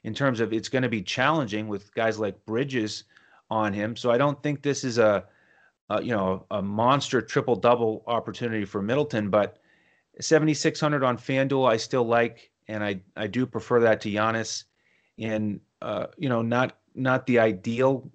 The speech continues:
game scenario here with two top ten defenses and Phoenix with their twenty-ninth pace. So it's,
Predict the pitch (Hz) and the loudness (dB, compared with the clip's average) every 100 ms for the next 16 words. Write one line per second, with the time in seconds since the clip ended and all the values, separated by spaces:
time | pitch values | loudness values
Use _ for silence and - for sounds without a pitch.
0 | - 117 127 127 - 123 120 123 123 120 | -10 -4 -2 -2 -2 0 2 4 2 2
1 | 127 107 - - 123 - 127 113 - 123 | 0 0 -2 -4 -4 0 0 0 -2 -4
2 | 107 113 113 120 110 120 113 - - _ | -4 -4 -2 -2 -2 -4 -6 -8 -16 _
3 | _ _ _ _ _ - 107 98 123 117 | _ _ _ _ _ -6 -4 -4 -2 0
4 | 110 110 98 104 95 - 110 107 104 98 | 0 -2 0 0 0 -2 -2 0 0 -2
5 | - - 117 113 113 - - _ _ _ | -6 -2 0 0 -2 -10 -14 _ _ _
6 | _ _ - 120 117 - | _ _ 6 6 6 2